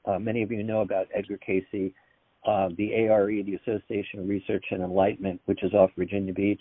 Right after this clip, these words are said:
and Alice A. Bailey was the channel for thirty years for her teacher, known as the Tibetan Master D K, and I worked at that center called Lucis Trust and Lucis Publishing in New York City before I went to the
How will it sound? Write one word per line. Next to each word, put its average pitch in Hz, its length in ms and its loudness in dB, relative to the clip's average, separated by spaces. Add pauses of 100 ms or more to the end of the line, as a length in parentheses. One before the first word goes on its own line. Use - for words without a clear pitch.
(160)
and 101 200 0 (140)
Alice 107 300 10
A. 95 100 0
Bailey 110 480 4 (500)
was 107 160 6 (140)
the - 80 -8 (100)
channel 110 340 2
for 117 60 -4 (100)
thirty 110 220 0
years 101 320 0 (160)
for 104 300 0 (140)
her 110 140 2 (140)
teacher, 135 320 0
known 107 220 0
as 95 160 -2
the 95 200 -4
Tibetan 110 360 0
Master 101 340 -2
D 95 280 -2
K, 120 240 10
and 104 100 2
I 95 100 0
worked 120 360 6
at 107 100 -2
that 98 180 2 (140)
center 147 340 2 (680)
called 104 240 2
Lucis 117 320 0 (160)
Trust 113 300 4
and 101 120 -6
Lucis 101 340 -6
Publishing 123 440 0
in 104 100 -8
New 107 120 -6
York 98 160 -6 (120)
City 143 280 2 (560)
before 110 320 2
I 107 40 2
went 104 220 -2
to 107 60 -8
the 98 100 -6